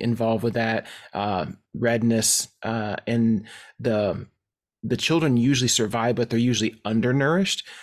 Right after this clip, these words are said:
So, um, I would have to say, like, blending that in, the fact that it still was swollen or still full of milk, uh, but if it was bright red, that might be a sign of mastitis. But if it was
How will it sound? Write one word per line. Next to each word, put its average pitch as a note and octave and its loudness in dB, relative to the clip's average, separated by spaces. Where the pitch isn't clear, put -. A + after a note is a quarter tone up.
So, A#2 0
um, G#2+ -2
I A2+ -2
would A#2 2
have A#2+ -4
to A#2+ -2
say, A#2+ 0
like, A2 0
blending A#2+ 2
that A2+ 2
in, A#2+ 2
the A2 0
fact A2 -4
that A2 -2
it - -2
still A#2+ 0
was G#2 0
swollen A#2+ 2
or G#2 0
still G#2+ -2
full A#2+ 0
of C#3+ 0
milk, D#3 0
uh, A2+ 0
but A2+ 0
if A2+ -2
it G#2 2
was G#2 0
bright A2 0
red, G#2 -2
that A#2 -4
might A2 -2
be C3 -2
a B2+ 0
sign A#2+ -2
of A#2 0
mastitis. B2 -2
But A2+ -2
if A2 -4
it A2 0
was C#3+ 0